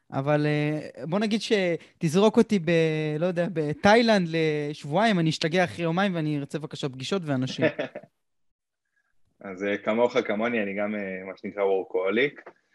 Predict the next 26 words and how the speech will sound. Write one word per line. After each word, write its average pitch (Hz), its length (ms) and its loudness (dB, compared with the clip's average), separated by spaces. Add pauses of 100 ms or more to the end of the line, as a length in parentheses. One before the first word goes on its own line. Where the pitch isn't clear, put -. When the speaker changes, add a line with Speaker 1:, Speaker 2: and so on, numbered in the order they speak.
(280)
Speaker 2:
אה, 92 540 2
החברה 101 420 2
לא 104 100 4
תמיד 98 240 -2
מבסוטית 104 520 0
על 101 160 -2
זה, 120 160 2
אבל, 98 260 -4
אה, 95 140 -6
אין 98 100 -4
מה 101 120 0
לעשות, 95 340 0
אנחנו 101 220 0
בונים 98 340 2
פה 98 180 4
עסק - 300 -4
לטווח 101 380 -2
הארוך. 101 520 2 (540)
אה, 95 180 6
אבל 104 220 6
למה 139 140 6
אני 127 120 2
מציין 98 360 -2
את 95 100 -8
ה-work-life 98 480 -2
balance? 101 500 -6